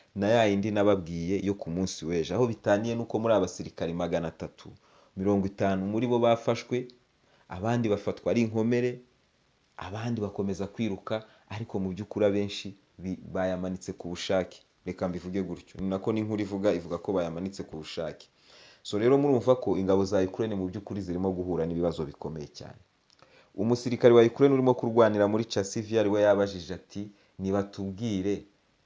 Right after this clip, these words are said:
plan ikurikiraho ni iyihe?" So rero ibintu aho bigeze. Ibintu aho bigeze, ugiye kubisesengura aho bigeze. Njyewe nababwiye ko ibi ngibi bizabaho,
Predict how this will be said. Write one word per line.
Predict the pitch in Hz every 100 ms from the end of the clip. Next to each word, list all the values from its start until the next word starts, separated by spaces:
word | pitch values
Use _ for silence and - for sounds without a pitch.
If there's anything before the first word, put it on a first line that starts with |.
| _
plan | - 110 110 110
ikurikiraho | 110 87 - - 98 - 87 90 95 95
ni | 87 82 76
iyihe?" | 71 78 82 69 69 65 _ _ _ _ _ _ _ _ _ _
So | - 95
rero | 135 143 -
ibintu | 101 98 98 104 120 - _ _ _ _ _
aho | 92 113
bigeze. | 104 87 85 87 - - _ _ _ _ _ _ _ _ -
Ibintu | 87 95 101
aho | 120
bigeze, | 104 87 90 104 98 110 85
ugiye | 92 92 107
kubisesengura | 95 101 98 92 - 85 80 82
aho | 92
bigeze. | 82 73 80 - 87
Njyewe | 82 104
nababwiye | 110 107 92 87 101
ko | - 107 - _ -
ibi | 92 101
ngibi | 98 98
bizabaho, | 90 85 92 87 82